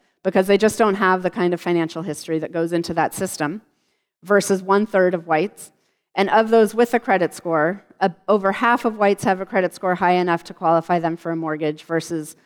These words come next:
a quarter of African Americans. This isn't because African Americans are less creditworthy than whites, it's because of this system that factors, that only really counts for the types of financial history that whites have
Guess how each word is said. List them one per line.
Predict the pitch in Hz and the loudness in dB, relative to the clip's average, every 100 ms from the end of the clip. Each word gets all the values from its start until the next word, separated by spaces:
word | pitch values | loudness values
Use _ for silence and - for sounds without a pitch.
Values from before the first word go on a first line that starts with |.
| _ | _
a | - | -20
quarter | - 208 196 190 175 | -12 0 0 2 2
of | 170 | 2
African | 160 - 160 160 | 0 -2 -8 -6
Americans. | 160 143 135 98 85 - _ _ _ - | -6 -6 -8 -12 -16 -20 _ _ _ -4
This | 208 | 2
isn't | 247 240 233 | 4 4 2
because | 240 220 | 2 2
African | 208 196 - 214 | 2 0 -2 -2
Americans | 202 196 196 190 | 2 2 2 0
are | 175 | 2
less | 190 185 | 4 2
creditworthy | - 214 233 233 226 233 220 | -2 0 2 2 0 0 0
than | 226 | 0
whites, | 214 220 262 | 2 2 2
it's | 180 - | -4 -6
because | 190 - 202 190 190 | -6 0 2 4 4
of | 175 175 | -2 0
this | 170 165 | -2 -2
system | - - - 185 185 | 0 0 0 -2 2
that | 180 - | 0 0
factors, | 190 175 - 196 180 - _ _ | 0 0 -2 -2 -2 -4 _ _
that | 214 | 0
only | 190 202 214 208 180 | 4 2 4 2 0
really | 180 190 180 | 2 4 4
counts | - 208 202 190 - | 2 0 0 0 -8
for | 185 175 | -4 -2
the | 170 | 0
types | 170 185 175 - | 0 2 0 0
of | 170 | -6
financial | - 170 165 160 165 | -2 -2 0 -2 -4
history | 165 151 - 165 | -8 -8 -6 -6
that | 147 | -4
whites | 156 151 147 | -2 -2 0
have | 151 139 139 | 0 0 -2